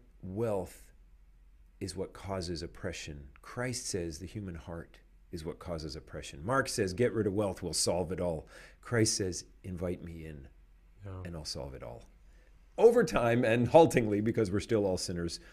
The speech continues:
Speaker 1: beset by, uh, remaining sin. So, for Marx himself,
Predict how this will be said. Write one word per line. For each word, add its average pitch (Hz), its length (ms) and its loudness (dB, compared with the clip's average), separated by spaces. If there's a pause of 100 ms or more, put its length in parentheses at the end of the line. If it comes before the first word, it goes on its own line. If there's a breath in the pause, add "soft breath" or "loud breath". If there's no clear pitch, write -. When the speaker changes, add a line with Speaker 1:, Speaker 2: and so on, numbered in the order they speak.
(160 soft breath)
Speaker 1:
beset 92 460 -4
by, 85 420 -8
uh, 87 180 -8
remaining 82 460 -8
sin. 65 320 -10 (720 loud breath)
So, - 340 6 (420)
for - 200 2
Marx 151 360 6
himself, 110 720 2